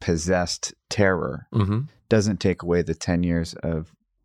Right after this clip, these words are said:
Speaker 1: amazingness that they got to
Speaker 2: Yeah.
Speaker 1: experience. And just because somebody, o-, you know, my friend only got three years of sobriety,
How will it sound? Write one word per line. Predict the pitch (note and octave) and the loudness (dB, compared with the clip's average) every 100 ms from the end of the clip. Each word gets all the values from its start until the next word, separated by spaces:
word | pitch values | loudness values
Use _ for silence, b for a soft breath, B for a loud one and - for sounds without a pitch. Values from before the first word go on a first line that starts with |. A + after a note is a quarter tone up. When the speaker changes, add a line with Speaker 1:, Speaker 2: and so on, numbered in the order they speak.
| _ _ | _ _
Speaker 1:
amazingness | E2 E2+ F#2 F#2+ F2 E2+ E2 E2 D#2+ - F#2+ E2+ - | -2 2 2 2 0 0 0 -2 -6 -6 -2 0 0
that | - D2+ | -2 -2
they | E2+ E2 | -2 0
got | E2+ G2+ | 0 0
to | G#2 | -2
Speaker 2:
Yeah. | |
Speaker 1:
experience. | F2+ - F2 E2 G2+ - | -4 -6 -6 -6 -8 -4
And | F#2+ F2+ | -2 0
just | F#2+ G2+ | 0 -2
because | G#2 - F2 | -2 -2 -2
somebody, | - F#2 E2+ E2+ - | 0 0 0 -2 -2
o-, | E2 - | -6 -2
you | G2 | 0
know, | E2+ C2+ - - | 0 -2 -6 -6
my | F2 | -6
friend | - G#2 F#2+ E2+ | -2 0 2 0
only | E2+ E2 | -2 -4
got | E2 E2+ E2 _ b b b b b b b | -2 -2 -4 _ b b b b b b b
three | - G#2 G2 | -4 0 2
years | G2 F#2+ E2+ | 2 0 -2
of | D#2+ | -6
sobriety, | - F2+ F#2 F#2 F2+ E2 E2+ E2+ | -2 -2 0 2 2 0 -2 -6